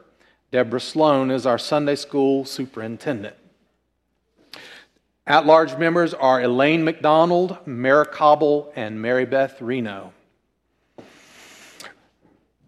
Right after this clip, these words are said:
Human Resources,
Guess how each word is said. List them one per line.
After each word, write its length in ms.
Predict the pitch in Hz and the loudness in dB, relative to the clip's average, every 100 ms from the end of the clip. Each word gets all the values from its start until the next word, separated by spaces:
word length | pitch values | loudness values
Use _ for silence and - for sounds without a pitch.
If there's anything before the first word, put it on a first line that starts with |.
| _ _ _ _ _ _ _ _ _ _ - | _ _ _ _ _ _ _ _ _ _ -4
Human 340 | 190 190 180 | 2 4 4
Resources, 880 | 190 185 220 196 190 220 226 - | 4 4 4 4 2 -4 -4 -8